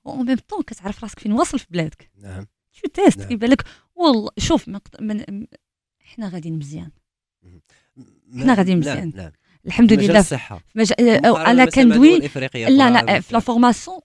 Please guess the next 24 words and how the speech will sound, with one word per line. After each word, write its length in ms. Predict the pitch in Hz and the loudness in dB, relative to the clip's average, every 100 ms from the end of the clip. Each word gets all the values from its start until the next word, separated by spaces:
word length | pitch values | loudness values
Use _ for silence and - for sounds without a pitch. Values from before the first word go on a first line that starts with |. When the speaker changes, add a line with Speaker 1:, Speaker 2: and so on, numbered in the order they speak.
| - | -8
Speaker 1:
غادي 280 | 185 214 233 | -4 -2 0
مزيان. 540 | 220 175 220 320 381 - | 0 0 2 2 2 -6
ف-، 260 | - - 185 | -14 -6 -4
شنو 220 | - 247 | 0 6
اللي 100 | 247 | 6
استفدت 360 | 226 - 247 - 226 | 6 0 -6 -6 -8
أنا 100 | 214 | -6
تما؟ 260 | 269 392 - - - - | -6 -6 -8 -10 -4 4
هو 100 | 202 | 6
أننا 280 | - 233 233 | 6 6 4
حنا 300 | - 370 247 _ - | 2 0 0 _ -6
ديجا 380 | 208 285 247 226 | 2 2 2 -2
عندنا 380 | 180 175 208 | -6 -12 -14
تو 160 | 208 - | -14 -20
سكي 480 | - 208 202 202 - _ _ | -20 -10 -6 -6 -10 _ _
ترانسفورماسيون 680 | - 214 - 175 175 - 180 | -10 -10 -12 -14 -14 -10 -8
ديجيتال، 640 | 156 160 170 160 160 156 - _ _ _ - | -6 -6 -8 -6 -6 -6 -10 _ _ _ -6
آه، 680 | 190 175 170 165 156 - - | -4 -2 -4 -6 -8 -10 -10
تحول 540 | - - 185 185 175 | -6 0 4 4 4
رقمي، 320 | 190 - 208 | 0 -2 -2
عندنا 180 | 214 233 | 0 -2
داكشي 260 | 240 - 214 | -4 -6 -10
في 60 | |
الدم. 240 | 156 - | -10 -4